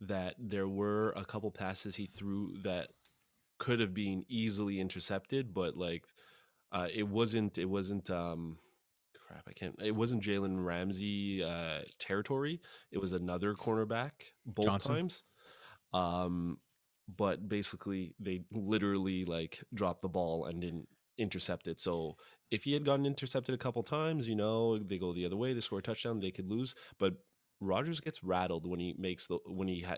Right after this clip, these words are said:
Speaker 1: gets turno-, when he turns over the ball.
Speaker 2: Yeah.
Speaker 1: So the Bucks have to play
Speaker 2: Or when
Speaker 1: almost
Speaker 2: things don't go
Speaker 1: perfect
Speaker 2: well.
Speaker 1: Yeah. The Bucks, basically both teams are just gonna ha-, end up having to score touchdowns every time they have the ball,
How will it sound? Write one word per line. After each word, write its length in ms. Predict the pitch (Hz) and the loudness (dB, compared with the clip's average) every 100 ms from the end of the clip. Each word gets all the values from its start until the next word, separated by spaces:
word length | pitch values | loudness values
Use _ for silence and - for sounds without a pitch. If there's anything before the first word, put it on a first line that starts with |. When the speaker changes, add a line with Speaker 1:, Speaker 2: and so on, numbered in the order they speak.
| 104 | -4
Speaker 1:
gets 240 | 92 87 | -4 -4
turno-, 460 | - 101 87 85 92 - - | -4 -2 -2 -2 -6 -16 -4
when 400 | 101 101 92 90 | 2 4 2 -2
he 180 | - 98 | -6 -6
turns 300 | - 104 98 | -2 0 0
over 240 | 92 90 | 0 -2
the 120 | 82 | -6
ball. 420 | 76 85 58 - - - | -4 -2 -2 -6 -16 -8
Speaker 2:
Yeah. 100 | 101 | -6
Speaker 1:
So 400 | 95 98 90 87 - - - _ | -4 0 0 0 -4 -16 -20 _
the 80 | 98 | -4
Bucks 320 | 87 110 - | 4 4 2
have 180 | 139 127 | -2 -2
to 120 | - 101 | -2 -4
play 420 | - 104 95 - | 0 0 2 2
Speaker 2:
Or 100 | 117 | 6
when 80 | 120 | 8
Speaker 1:
almost 120 | 117 | 8
Speaker 2:
things 140 | 143 131 | 6 8
don't 140 | 160 | 10
go 60 | 131 139 | 10 10
Speaker 1:
perfect 120 | 208 | 10
Speaker 2:
well. 260 | 85 - - _ - | 6 -2 -16 _ 4
Speaker 1:
Yeah. 260 | 104 73 - - - - - | 6 6 0 -18 -20 -20 -4
The 120 | 113 104 | 0 2
Bucks, 760 | 95 113 147 - - - - _ _ _ | 4 4 4 0 0 0 -2 _ _ _
basically 440 | 117 139 156 151 - | 2 4 6 2 0
both 320 | 104 117 120 | 0 4 4
teams 380 | - 127 107 101 | 2 2 2 2
are 160 | 85 98 | 0 0
just 220 | 95 - | 2 2
gonna 180 | 98 90 | 2 0
ha-, 80 | 98 - | 0 0
end 160 | 98 | 0
up 160 | 95 - | 0 0
having 300 | 92 92 92 | -2 0 -2
to 100 | 95 | -2
score 300 | - 95 87 | 0 0 -2
touchdowns 540 | - 92 - 85 90 | -2 -2 0 0 0
every 180 | - 90 | -2 -2
time 180 | - 87 | -2 -2
they 60 | 87 | -2
have 200 | 82 78 | -2 -4
the 60 | |
ball, 340 | 76 73 101 | -6 -6 -6